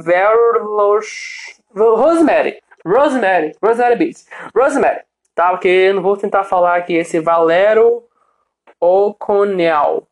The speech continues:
Eu acho que é assim. Enfim, é, resumidamente, conta a história sobre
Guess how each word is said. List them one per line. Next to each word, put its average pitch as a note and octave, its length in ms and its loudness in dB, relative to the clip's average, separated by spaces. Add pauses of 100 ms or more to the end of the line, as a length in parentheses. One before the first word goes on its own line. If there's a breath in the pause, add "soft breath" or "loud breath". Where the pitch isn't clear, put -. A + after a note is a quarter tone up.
(720)
Eu F3+ 120 0
acho - 160 -2
que G#3 80 -2
é G3+ 40 2
assim. G#3 220 -8 (760)
Enfim, G#3+ 440 -2 (540 loud breath)
é, B3 480 2 (640)
resumidamente, G#3 1120 0 (380)
conta B3+ 280 0
a C4+ 40 2
história F#3+ 760 0
sobre E3+ 600 0